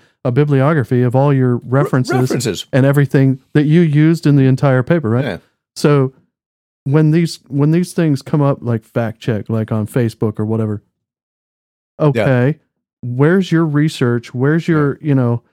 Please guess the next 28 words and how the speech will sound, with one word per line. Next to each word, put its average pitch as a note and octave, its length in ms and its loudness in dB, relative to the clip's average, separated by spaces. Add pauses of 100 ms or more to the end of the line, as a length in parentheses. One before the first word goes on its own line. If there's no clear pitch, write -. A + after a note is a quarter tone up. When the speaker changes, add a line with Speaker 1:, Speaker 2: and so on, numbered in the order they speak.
(300)
Speaker 1:
and A#2 160 0
now A2+ 180 0
I A2+ 100 -2
haven't B2 300 -2
clicked C3+ 300 -4
on A#2 120 0
a G#2+ 60 -2
bunch A2+ 280 -2
of A#2 80 -4
'em A2+ 140 0
just A2+ 180 -4
to B2 60 -6
find A2 300 -4
out A#2 220 -4
'cause A2 120 -8
I G#2 40 -6
really G#2+ 260 -2
don't G#2 240 -6
care A#2 400 -4
at G#2 140 -8
the, A#2 140 -4 (400)
Speaker 2:
Right. G2+ 140 0
Speaker 1:
you D3 60 2
know, C3 280 0 (100)
I, D3 180 -4
I'm D#3 140 2
just C3+ 220 -2
saying, D3+ 340 0